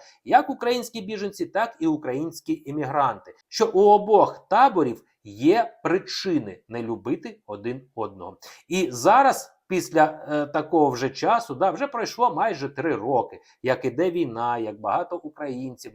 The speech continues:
мільйони українців, які не планували нікуди їхати з України, зараз вимушені знаходитися десь за кордоном. Хтось в Канаді, хтось в Німеччині, в Польщі, в різних інших країнах. Да? Тобто минуло вже багато часу.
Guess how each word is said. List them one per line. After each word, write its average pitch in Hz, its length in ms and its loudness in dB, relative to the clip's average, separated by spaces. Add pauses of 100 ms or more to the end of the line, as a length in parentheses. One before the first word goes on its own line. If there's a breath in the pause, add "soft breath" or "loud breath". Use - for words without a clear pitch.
мільйони 233 460 -6
українців, 165 640 -2
які 180 260 -8
не 175 80 -6
планували 139 600 -2
нікуди 110 320 -16
їхати 170 420 -10
з 135 80 -12
України, 135 480 -6 (300 loud breath)
зараз 127 480 0
вимушені 240 480 -4
знаходитися 175 880 -2
десь 139 400 -8
за 123 160 -8
кордоном. 120 600 -8
Хтось - 240 -8
в - 40 -20
Канаді, 143 400 -4
хтось - 280 -14
в - 20 -20
Німеччині, 127 480 -12
в 101 120 -20
Польщі, 165 300 -6
в 117 100 -12
різних 127 360 -10
інших - 260 -14
країнах. 113 400 -10
Да? 147 180 -4 (280 loud breath)
Тобто 170 240 2
минуло 262 320 4
вже 220 180 2
багато 175 380 4
часу. - 480 2